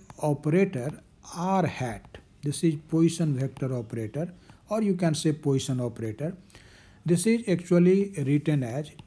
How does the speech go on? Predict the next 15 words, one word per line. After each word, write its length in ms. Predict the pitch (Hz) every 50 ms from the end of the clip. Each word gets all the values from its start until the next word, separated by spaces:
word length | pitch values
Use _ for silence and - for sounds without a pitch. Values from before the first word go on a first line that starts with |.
| - -
X 440 | - 170 180 190 208 202 - - -
hat 560 | 143 110 - - 147 151 156 156 151 - - - -
I 340 | 139 127 117 113 139 175 - - - - - -
in 120 | 214 208 208
Cartesian 600 | 202 - 147 139 135 - 143 135 - 147 131 120
coordinate 420 | - - 110 107 104 127 185 196 - - - - _ - - - - - - - - _ - -
plus 500 | 135 131 135 139 139 135 - - - -
Y 840 | 127 123 117 113 113 110 110 110 117 127 143 151 170 180 196 190
hat 480 | - - - - 143 147 151 151 151 151 - - _ - 139 135 135 131 - - - - - _ - _ _ - - - - - - - - - 117 113 110 104
J, 560 | 107 107 107 120 143 156 147 135 139 165 180 - - - - - _ - _ _ _ _ _ _ - _ _ - _ - - - - - - - - _ _ - - - - - 123 110
J 380 | 107 120 127 120 120 139 180 180 - - - - - _ - _ _ - _ - - _ _ _ - _ - - - -
plus 440 | 135 139 143 147 156 151 147 -
Z 720 | - 123 120 117 120 117 120 156 180 196 208 214 202 190 160
hat 420 | - - 135 139 143 151 151 147 147 - - - _ - 151 139 139 - - - _ _ _ - - _ _ -
K. 280 | - 214 208 - -